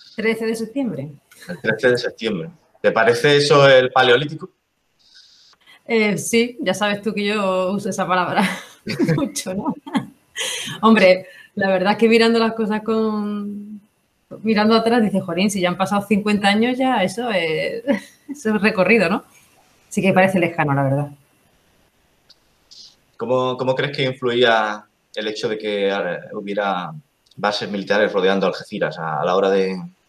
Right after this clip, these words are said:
Speaker 2: de que hubiera una escena musical especialmente,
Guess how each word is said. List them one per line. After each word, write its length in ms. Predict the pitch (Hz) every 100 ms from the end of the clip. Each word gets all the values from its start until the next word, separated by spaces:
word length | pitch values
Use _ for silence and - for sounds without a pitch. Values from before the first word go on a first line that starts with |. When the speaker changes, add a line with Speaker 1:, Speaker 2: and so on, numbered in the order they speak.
| _ _ - -
Speaker 2:
de 300 | 98 107 101
que 80 | 107
hubiera 200 | 107 104
una 160 | 101 95
escena 680 | - 107 98 90 90 92 -
musical 760 | - 101 101 104 101 95 90 90
especialmente, 880 | - - 104 101 104 101 95 92